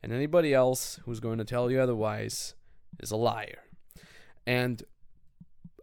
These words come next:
I see this time and time again with marketing, with our own marketing, with our competitors' marketing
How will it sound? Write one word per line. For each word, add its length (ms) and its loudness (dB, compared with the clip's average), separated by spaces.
I 80 0
see 160 0
this 160 0
time 260 -2
and 100 -2
time 220 -2
again 540 -4
with 720 0
marketing, 680 2
with 160 -8
our 100 -2
own 140 2
marketing, 640 0
with 120 -12
our 80 -12
competitors' 680 6
marketing 560 -2